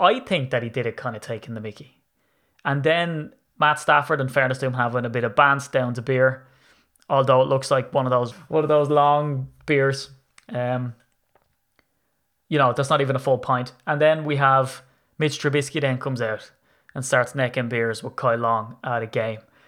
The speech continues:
trying to get him. Now, I completely get the, the piss-taking nature, and it's brilliant. Bring it on, 'cause that's what we need more of,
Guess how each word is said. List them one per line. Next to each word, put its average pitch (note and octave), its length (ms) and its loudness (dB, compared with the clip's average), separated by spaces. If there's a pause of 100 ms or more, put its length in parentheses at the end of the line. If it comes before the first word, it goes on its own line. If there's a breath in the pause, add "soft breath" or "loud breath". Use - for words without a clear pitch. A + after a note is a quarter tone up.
(160 soft breath)
trying C#3 120 0
to C3 60 0
get B2 140 2
him. B2 160 -2
Now, D3+ 160 2
I G3+ 420 2 (220)
completely D#3 460 -6
get B2+ 420 0 (760)
the, A#2+ 600 2
the C3 100 -4
piss-taking B2+ 540 -4
nature, A#2 320 -2
and B2+ 200 -6
it's A#2+ 100 -12
brilliant. A2+ 500 -8 (340)
Bring C3+ 140 -2
it B2 60 -2
on, A2 160 -8 (320)
'cause C3 180 -2
that's C3+ 160 2
what D#3 100 -2
we C#3 80 -2
need B2+ 200 -2
more A2+ 200 -2
of, A2+ 220 -4